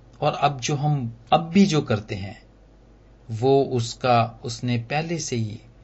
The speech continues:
हिसाब चुका दिया है। उसमें जब हम माफी के जरिए आते हैं, माफी के जरिए से आते हैं, तो हमारे वो गुनाह माफ होते हैं।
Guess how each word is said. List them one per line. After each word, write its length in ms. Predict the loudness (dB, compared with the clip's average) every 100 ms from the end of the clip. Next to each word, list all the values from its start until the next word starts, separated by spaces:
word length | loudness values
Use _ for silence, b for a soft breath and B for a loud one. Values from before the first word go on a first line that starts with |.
| b b b -12 -6
हिसाब 440 | -2 2 4 4
चुका 400 | -2 -2 2 4
दिया 300 | 2 -2 -6
है। 300 | -8 -14 -18 -20 -20 -20 -20 -20 -20 -20 -20 -20 -20 -20 -20 -20 -20 -8
उसमें 300 | -4 -4 -4
जब 220 | -2 -2 -2
हम 260 | 0 2
माफी 360 | 4 4 2 -4
के 120 | -4
जरिए 340 | -6 -6 -6
आते 260 | -6 -6 -10
हैं, 240 | -14 -16 -20 -20 -20 -20 -12 -4
माफी 300 | -2 -2 -6
के 140 | -6
जरिए 420 | -4 -2 0 -2
से 160 | -2 -2
आते 300 | -4 -4 -10
हैं, 240 | -18 -20 -20 b b b b -10
तो 80 | -4
हमारे 320 | -2 -4 -6
वो 260 | -2 -2
गुनाह 340 | -2 -4 -6 -6
माफ 400 | -4 -4 -4 -8
होते 220 | -14 -14
हैं। 280 | -18 -20